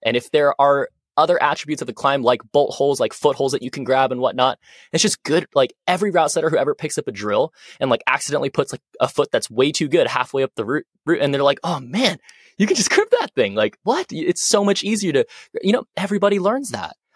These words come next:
And so that's, like, one, that's, like, level one version of, like, "Oh, okay, interesting. You can break beta. You can, like, j-, breaking beta, like, oh, breaking beta, like, is, is good, dude. It's good to find as a climber. It's good to notice the two different paths. You know, a-, as a climber, you should maybe say,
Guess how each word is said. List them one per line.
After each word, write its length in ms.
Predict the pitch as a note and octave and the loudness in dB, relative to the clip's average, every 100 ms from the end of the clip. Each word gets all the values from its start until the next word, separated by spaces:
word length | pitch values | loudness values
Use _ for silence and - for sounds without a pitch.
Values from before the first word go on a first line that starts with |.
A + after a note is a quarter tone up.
| - | -2
And 120 | E3+ | 2
so 80 | F#3+ | 4
that's, 140 | F#3+ | 2
like, 140 | F#3 B2+ | 0 -2
one, 420 | C3+ C#3+ E3+ F3 | 0 2 0 -4
that's, 120 | D3 | -4
like, 120 | E3 A#2+ | -4 0
level 280 | C#3 D3+ | 2 2
one 200 | C3 C3+ A#2 | 2 0 0
version 360 | A2+ B2+ E3+ | 0 0 -2
of, 240 | E3 A#2+ A2 | 0 0 -2
like, 140 | G2+ - | -8 0
"Oh, 80 | C#3 | 0
okay, 140 | A#2 | 0
interesting. 400 | A2+ B2 B2+ G2+ | -4 -6 -8 -8
You 80 | G#2+ | -8
can 120 | A2 | -8
break 340 | G2 A2 A2 - | -2 0 0 0
beta. 380 | E3 F3 E3+ E3 | 2 4 4 2
You 80 | A#2+ | -2
can, 160 | A#2 | -8
like, 200 | G2+ G2+ - _ _ | -10 -12 -12 _ _
j-, 120 | - - B2 _ _ - | -8 -8 -8 _ _ -4
breaking 340 | A2 C#3 D#3+ | -4 -2 0
beta, 280 | E3+ F#3+ B2+ | 2 4 4
like, 200 | G#2+ F#2+ _ _ - | 2 -2 _ _ -2
oh, 160 | B2 - | -2 -2
breaking 260 | A2+ D#3 C#3+ | -6 -6 -2
beta, 240 | D#3 E3 | 0 0
like, 220 | - C3+ - | 0 0 0
is, 280 | D3+ D#3+ - _ - | -4 -2 -6 _ 0
is 180 | F#3 C#3+ | 0 0
good, 440 | B2+ G3 G#3+ D3 | -2 0 0 -2
dude. 220 | B2+ B2+ | -2 0
It's 200 | A2 - | 0 -4
good 260 | - E3+ E3+ | -2 -2 -2
to 80 | D#3+ | -8
find 440 | - - D#3 F3+ - | -4 0 0 -2 -4
as 160 | B2+ | -4
a 60 | - | -6
climber. 400 | - A2+ F#2 - _ - - _ _ _ _ | -6 -8 -8 -20 _ -20 -20 _ _ _ _
It's 140 | D3 | -4
good 180 | - F#3+ | 2 2
to 100 | - | 2
notice 420 | F3 F3 F3+ F3 - | 0 2 2 0 -4
the 100 | A#2 - | -6 -2
two 160 | F3 | -2
different 300 | D3+ - C3+ | -2 -2 -6
paths. 420 | - A#2+ C#3+ - - | -2 -2 -4 -8 -10
You 80 | B2 | 0
know, 160 | B2+ B2+ | 2 2
a-, 100 | B2+ | 0
as 180 | C#3 D#3 | 2 0
a 40 | D3 | 0
climber, 300 | - D#3 F#3 | -2 -2 -4
you 100 | C3+ | -4
should 180 | C#3 | -6
maybe 220 | B2 C3 B2+ | -4 -2 -2
say, 280 | C3+ B2+ | 2 2